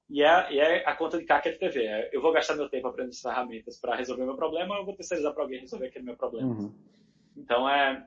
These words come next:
Speaker 1: é, é, é essa, essa mentalidade que eu acho legal de pegar e dizer, "Ó, como é que eu penso agora?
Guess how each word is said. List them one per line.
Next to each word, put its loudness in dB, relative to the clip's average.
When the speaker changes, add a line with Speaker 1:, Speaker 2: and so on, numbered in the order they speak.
Speaker 1:
é, -2
é, 2
é 6
essa, 2
essa -4
mentalidade 6
que 0
eu 6
acho 0
legal 4
de -4
pegar -2
e -6
dizer, -4
"Ó, -4
como -4
é -2
que -2
eu 2
penso -2
agora? -6